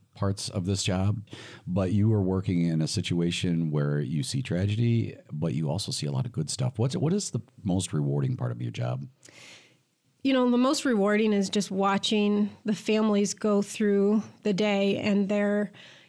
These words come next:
Speaker 2: their journey with their child, and you celebrate every success with them.
Speaker 1: Mm-hmm.
Speaker 2: Um, and what comes with that is also the difficult days, too.
Speaker 1: Certainly, yes.
Speaker 2: Certainly, there's always gonna be difficult times, but knowing that the service that you provide every day helps them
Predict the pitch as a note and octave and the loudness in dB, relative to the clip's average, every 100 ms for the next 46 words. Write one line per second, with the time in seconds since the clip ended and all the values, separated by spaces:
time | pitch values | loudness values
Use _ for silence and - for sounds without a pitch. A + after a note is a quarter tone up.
0 | _ - A3 G#3 G#3 G#3+ G#3 G3 G3+ G3+ | _ 0 0 2 2 2 2 0 0 -2
1 | - G3+ G3+ G3 F#3+ G#3 G#3 G#3+ G#3 G3+ | 0 -2 0 0 0 0 0 0 0 0
2 | G3+ G3 - G#3 G3+ G3+ G3+ F3+ - F#3+ | 0 -2 -2 -2 0 0 -2 -4 -4 -4
3 | G3+ - F#3+ F#3 G3+ A3 C4 G3+ C#3+ D#3+ | -2 -2 -2 -2 0 0 0 -2 -4 -2
4 | G#3 G3+ - G#3+ A3 G3+ A3 G#3+ G#3 G3 | -2 -2 0 2 2 0 2 2 2 0
5 | G3 G#3+ G3 F#3 F#3 G3 G3 F#3+ F#3 F3+ | 0 0 0 0 0 0 0 0 0 0
6 | F3+ G3 G3+ G#3 G3 A3 A3+ - F#3 G3+ | 0 0 0 0 2 0 -2 -2 -2 0
7 | E3 D3 C#3 D3+ C#3 C3 - A#3 A3 A3+ | -2 -2 -2 0 -2 -2 -4 0 2 2
8 | G#3 G#3 G3+ - G#3+ G#3 A3 A3 G#3 G#3 | 2 2 -2 -4 2 4 4 2 2 2
9 | G3+ G3+ F#3 G3+ G3+ F#3+ G3 F#3+ G3 A3 | 2 0 -2 -2 -2 -2 0 0 0 0
10 | G#3+ G#3 G#3+ G#3+ G#3 G#3 G#3+ G#3+ G#3 F#3+ | -2 -2 2 2 4 4 4 2 0 -2
11 | - - F#3+ - G#3 G3 G3+ G#3 - G3 | -2 -4 -2 0 0 2 0 -2 -2 -2
12 | G#3 G#3 G3+ F#3 G3 G3 - G#3+ G3 G3+ | 0 0 -2 0 0 0 -2 -2 0 0
13 | F3 G3 G3 G3 A3 - G#3 G#3 - G3+ | 0 2 2 2 0 0 -2 -2 -4 0
14 | F#3+ F#3+ | 2 2